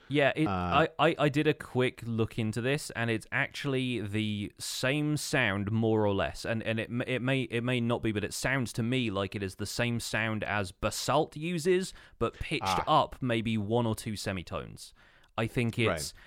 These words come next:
Speaker 1: it's just, like, a slightly higher version of basalt, which has that kind of, like, rough, dry crackle when you put it down, but when you pitch it up,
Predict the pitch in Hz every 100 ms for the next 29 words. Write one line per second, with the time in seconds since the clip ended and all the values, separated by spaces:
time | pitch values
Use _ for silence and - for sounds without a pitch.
0 | - 123 - 139 - 123 113 - - 131
1 | 104 120 104 - 117 117 107 104 98 107
2 | 92 98 - 131 95 - - - 123 -
3 | 139 151 165 - 147 120 110 110 90 104
4 | 117 117 - - - - 110 113 117 117
5 | 113 - - 120 127 - - 180 196 -
6 | - - 156 170 - 185 180 165 165 185
7 | 196 147 147 131 117 - 127 - 143 135
8 | 113 -